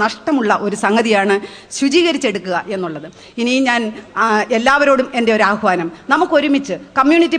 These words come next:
പാർട്ടിസിപ്പേഷനോട് കൂടി ആൾക്കാർ ഓരോരുത്തരും വിചാരിച്ച് ഓ-, തന്നാൽ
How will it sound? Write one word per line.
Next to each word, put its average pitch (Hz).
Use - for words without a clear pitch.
പാർട്ടിസിപ്പേഷനോട് 247
കൂടി 170
ആൾക്കാർ 339
ഓരോരുത്തരും 349
വിചാരിച്ച് 196
ഓ-, -
തന്നാൽ 294